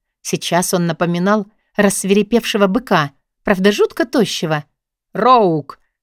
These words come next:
сегодня ты нажила себе смертельного врага, поганка! Я прибью тебя!» Я встала со стула,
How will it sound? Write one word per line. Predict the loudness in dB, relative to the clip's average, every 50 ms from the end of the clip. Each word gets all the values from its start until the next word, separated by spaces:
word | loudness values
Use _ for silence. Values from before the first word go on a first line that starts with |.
| _ _
сегодня | _ -12 -8 -8 -4 0 2 2 2 2 2 0 0
ты | 2 2 2 4
нажила | 4 2 2 2 2 2 4 4 4
себе | 2 2 0 2 2 2
смертельного | 2 0 0 0 0 0 0 0 0 2 2 2 2 2 2 2
врага, | 2 0 0 0 0 0 2 2 2 2 2 0
поганка! | -2 _ -2 0 2 2 2 0 0 -2 -4 -2 -2 -2 -2 -2 _ _ _ _ _ _
Я | -10 -8 -4 -2 -2 -2
прибью | -2 -2 -2 0 0 0 0 0 0
тебя!» | 0 -2 -2 -2 0 -2 -2 -4 -8 _ _ _ _ _ _ _ _ _ _ _
Я | -6 -2 0 0 0
встала | -2 -4 -2 0 2 2 2
со | 0 0 0
стула, | -2 -2 -6 -10 -8 -6 -4 -2 0 0 0 -2